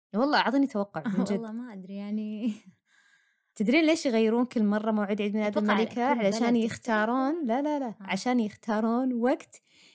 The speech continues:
Speaker 1: يكون الجو فيه مناسب للاحتفالات الخارجية.
Speaker 2: مم.
Speaker 1: يعني طبعًا ملكة، كيفها يعني؟ عيد ميلادها اليوم، عيد ميلادها بكرة، عادي كيفها.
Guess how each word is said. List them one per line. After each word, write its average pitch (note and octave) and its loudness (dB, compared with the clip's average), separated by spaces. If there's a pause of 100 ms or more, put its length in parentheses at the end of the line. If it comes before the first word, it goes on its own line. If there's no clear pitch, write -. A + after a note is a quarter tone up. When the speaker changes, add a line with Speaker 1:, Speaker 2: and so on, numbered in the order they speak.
(140)
Speaker 1:
يكون C#4+ 4
الجو C4+ 4
فيه D#4+ 0
مناسب C#4+ 4
للاحتفالات A3+ 2
الخارجية. F3 -2
Speaker 2:
مم. G3+ -10
Speaker 1:
يعني F#3 -4
طبعًا A#3+ -4
ملكة، G#3+ 2 (160)
كيفها E3 -2
يعني؟ D#3+ -20 (600)
عيد F3 -6
ميلادها F3 -4
اليوم، E3+ -6
عيد D#3 -10
ميلادها D#3+ -6
بكرة، E3+ -10
عادي A#3 2
كيفها. - -6